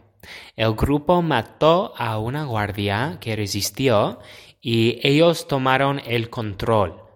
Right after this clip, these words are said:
del fuerte. Abrieron las puertas y gritaron: "Sois libres, a Francia".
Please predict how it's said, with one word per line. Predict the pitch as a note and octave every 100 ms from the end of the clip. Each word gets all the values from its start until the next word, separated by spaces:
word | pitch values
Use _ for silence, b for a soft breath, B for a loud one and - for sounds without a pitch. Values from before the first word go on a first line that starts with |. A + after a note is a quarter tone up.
| -
del | G#2+ G#2+ G#2+
fuerte. | - A2+ G2+ - - - _ _ _ _ _ _ _ -
Abrieron | A#2+ A#2 - A2 G#2 A2+ C3+ D#3+ E3+
las | D3+ A#2+ -
puertas | - D3 C#3 C3 C3+ E3+ -
y | - B2+
gritaron: | B2 A2+ - - D3 B2+ C3+ D3+ - -
"Sois | - - D#3+ D#3+ D#3 C#3
libres, | B2 D#3 D3 A2+ G#2 E2+ - -
a | D3
Francia". | - - E3 D#3+ B2+ - - F#2